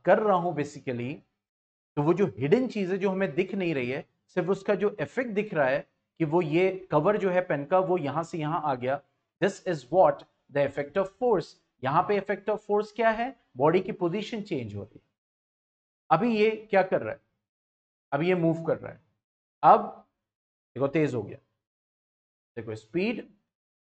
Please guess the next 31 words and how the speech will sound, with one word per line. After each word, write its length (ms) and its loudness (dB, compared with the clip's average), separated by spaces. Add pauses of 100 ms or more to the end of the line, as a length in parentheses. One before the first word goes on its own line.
(140)
कम 160 2
है, 120 0 (1300)
अब 240 8 (600)
तेज 240 2
हो 60 -4
गई। 240 -16 (800)
तो 120 4
ऐसा 260 2
क्यों 260 -4
हो 100 2
रहा 120 4
है 100 4
कि 160 -4
वही 300 -4
मेरा 280 2
हाथ 280 2
है, 120 -2
वही 260 -4
मैं 220 -2
हूं 240 -6
और 180 -2
यही 280 -2
कवर 320 -2
है, 140 -8 (840)
लेकिन 840 0 (360)
अभी 340 2
इसकी 420 -6
स्पीड 420 -8
कम 240 2
है, 160 -4 (680)
लेकिन 760 0